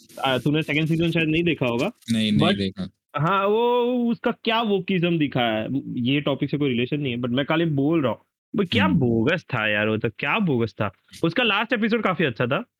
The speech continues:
Speaker 1: अभी जो गया एक आया, वो मस्त था।
Speaker 2: अच्छा।
Speaker 1: तो
Speaker 2: पता नहीं, जब तूने बोला ना वो बहुत, ये season two woke है, तो मैं, मेरा मन नहीं किया कुछ वाप-, उसको देखने का, <laughs> पता नहीं क्या हुआ।
Speaker 1: ई-, मतलब, अ, ये एक episode काफी बेकार है, वो तो तू देखेगा तभी तेरे को पता चल जाएगा। But अभी जो recent गया ना वो काफी मस्त था,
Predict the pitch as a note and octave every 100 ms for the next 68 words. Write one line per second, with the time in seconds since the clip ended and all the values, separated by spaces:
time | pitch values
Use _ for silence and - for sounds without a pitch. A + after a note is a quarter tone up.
0 | _ _ - C#3 C#3 D#3 D#3 D3+ C#3 B2+
1 | A#2+ A2+ A2+ A2 A#2 E3 C3+ D3+ D#3 D#3
2 | - G#2+ - G2 - _ _ _ _ _
3 | _ _ _ B2+ B2 B2+ - A#2 A2+ A2+
4 | C3 C3 D3 D3+ C#3+ A#2+ C3 D3+ C#3 C3
5 | A#2 G#2+ B2 A2+ - _ A#2 A2+ A#2 A#2+
6 | - G#2+ A#2+ A#2 A#2+ G#2+ G2+ G#2+ A2+ G#2+
7 | G2 G#2+ G#2+ G#2+ G#2 A2 A2+ G#2+ B2 B2
8 | A#2 G2+ F#2 - - F#2+ - G#2 G2+ F#2
9 | - G#2 - G2 F#2 - F#2 F2 - -
10 | A#2 - - C#3+ F#3+ - F#2 - - _
11 | _ _ _ _ _ _ _ - D#3+ F3
12 | D#3+ F3+ D3 C3+ C#3 A#2+ D#3 A3 A#3+ A#3+
13 | G#3+ A3 A3+ G3+ G3+ F3+ A3 E3+ D3 F3
14 | E3 D3+ C#3 C3 D3+ E3+ E3+ F#3 D#3+ D3+
15 | E3+ E3+ E3 D#3+ E3 D3 D3+ C#3+ C#3 C3+
16 | B2+ A#2+ B2 D#3 D#3+ D#3+ G3+ A3+ E3 E3
17 | A3+ G#3+ A3+ G#3 G3 F#3 E3+ G3 C3+ A2+
18 | G#2